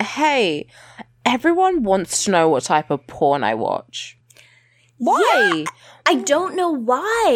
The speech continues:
Speaker 2: It's so
Speaker 1: Why?
Speaker 2: weird. I do not want to know what kind of porn anyone watches.
Speaker 1: No.
Speaker 2: Like,
Speaker 1: Like, the
Speaker 2: I
Speaker 1: only reason it's fucking,
Speaker 2: Mm-hmm.
Speaker 1: like,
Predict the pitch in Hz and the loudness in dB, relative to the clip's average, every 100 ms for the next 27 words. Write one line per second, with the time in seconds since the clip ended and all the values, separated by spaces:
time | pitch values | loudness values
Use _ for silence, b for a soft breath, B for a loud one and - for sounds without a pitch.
0 | 202 165 339 - - 523 330 330 330 359 | 2 0 0 2 2 2 2 0 0 0
1 | - - 415 B B B 339 339 330 - | 0 0 0 B B B 0 2 2 0
2 | 320 320 320 320 302 302 330 330 320 285 | -2 -2 -2 0 0 0 -2 0 -2 0
3 | 339 453 427 392 302 240 220 220 170 123 | 0 0 0 0 2 0 0 -2 0 -2
4 | 160 185 370 403 466 494 403 196 156 147 | -4 -2 0 2 4 2 2 2 0 -4
5 | - - - 359 349 403 - 294 349 415 | -10 -12 -6 -4 -2 0 2 2 2 0
6 | 370 339 302 311 - _ - 269 - - | 2 0 0 -2 -6 _ -2 -2 -2 -18
7 | - _ _ _ _ - - 277 - 262 | -18 _ _ _ _ -16 -6 -4 -2 -2
8 | 240 233 226 196 226 | -2 -2 -4 -4 -6